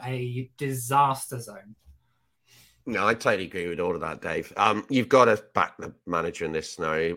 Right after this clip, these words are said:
Speaker 2: I mean, we'd all love, let's remember, there was the Chris Wilder thing. He would be the first choice of most fans, not every single one, and I get that. But we're not in this scenario or a position to be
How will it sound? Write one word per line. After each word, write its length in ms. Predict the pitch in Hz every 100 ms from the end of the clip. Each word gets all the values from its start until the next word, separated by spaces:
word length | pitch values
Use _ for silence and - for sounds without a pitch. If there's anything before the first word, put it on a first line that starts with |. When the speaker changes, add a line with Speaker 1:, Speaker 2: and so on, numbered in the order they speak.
| -
Speaker 2:
I 60 |
mean, 240 | 101 98 95 - - - - -
we'd 160 | 98 92
all 200 | 101 90
love, 300 | 90 - - -
let's 220 | 104 -
remember, 380 | 92 69 69 80
there 180 | - 101
was 140 | 101
the 80 | 101
Chris 280 | - 92 -
Wilder 280 | 78 65 -
thing. 300 | 69 67 - _ _ _ _ _ _
He 240 | - 131
would 160 | 127 110
be 100 | 101
the 100 | 85
first 340 | 90 82 -
choice 360 | 82 73 71 -
of 380 | 78 78 76 - -
most 420 | 196 185 135 -
fans, 420 | 85 76 101 -
not 120 | 104
every 160 | 87 85
single 300 | - 82 76
one, 340 | 71 67 67 - _
and 100 | 92
I 60 | 90
get 260 | 80 67
that. 220 | 67 65 - _ _ _ _ _ -
But 100 | 120
we're 180 | 151
not 160 | 120 95
in 80 | 85
this 160 | 78
scenario 800 | - 76 78 76 76 73 69 67
or 60 | 69
a 40 |
position 500 | - 69 78 - 71
to 120 | - -
be 400 | 78 76 78